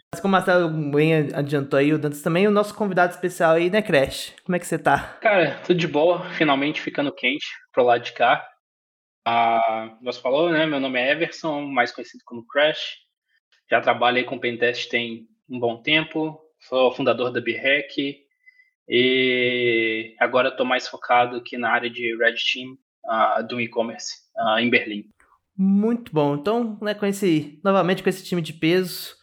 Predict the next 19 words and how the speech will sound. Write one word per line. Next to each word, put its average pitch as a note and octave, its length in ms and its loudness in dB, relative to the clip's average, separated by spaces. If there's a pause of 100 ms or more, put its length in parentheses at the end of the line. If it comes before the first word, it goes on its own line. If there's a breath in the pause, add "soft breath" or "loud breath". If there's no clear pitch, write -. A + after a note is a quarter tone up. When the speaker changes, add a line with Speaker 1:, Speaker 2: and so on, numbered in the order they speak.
(300)
Speaker 1:
como F3+ 180 0
eu F3 60 2
comentei D#3+ 320 2
no D#3 80 4
início D3+ 220 -2
do D3+ 60 -2
episódio, C#3+ 720 0
a D#3 100 2
gente D3+ 140 0
vai D#3 100 2
falar C#3 220 2
um C#3 100 0
pouco C3+ 300 0
sobre C3 800 0 (180)
assuntos E3+ 400 -2
um F#3+ 100 0
pouco G#3 220 0
mais F#3+ 260 0
práticos. - 600 -2